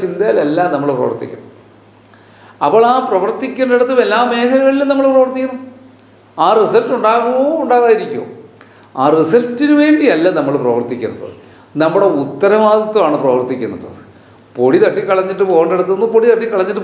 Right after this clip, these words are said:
പോകുക എന്നുള്ളതല്ലാതെ, എന്നാൽ പൊടി തട്ടിക്കളഞ്ഞിട്ട് പോകേണ്ടിടത്തും അപ്രകാരമുള്ള അവസ്ഥയിൽ അവനെ ഉപേക്ഷിക്കരുത്.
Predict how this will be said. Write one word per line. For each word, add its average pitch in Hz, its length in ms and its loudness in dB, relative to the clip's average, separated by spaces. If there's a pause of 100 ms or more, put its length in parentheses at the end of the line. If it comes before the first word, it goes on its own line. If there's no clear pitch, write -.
പോകുക 175 260 4
എന്നുള്ളതല്ലാതെ, 151 640 0 (560)
എന്നാൽ 147 440 -2 (920)
പൊടി 135 260 0
തട്ടിക്കളഞ്ഞിട്ട് 160 1000 -2 (120)
പോകേണ്ടിടത്തും 160 920 2 (1500)
അപ്രകാരമുള്ള 202 800 2
അവസ്ഥയിൽ 139 500 0
അവനെ 131 240 -2
ഉപേക്ഷിക്കരുത്. 107 760 -4